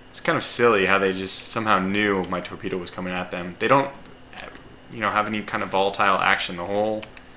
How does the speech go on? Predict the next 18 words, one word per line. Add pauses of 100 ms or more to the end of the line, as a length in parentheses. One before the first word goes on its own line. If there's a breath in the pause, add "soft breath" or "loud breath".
(240 loud breath)
time,
and
then (560)
my
torpedo
comes
at
them,
and (1080)
suddenly (1500 loud breath)
they're (1400)
ducking
and
dodging
all
over
the
place.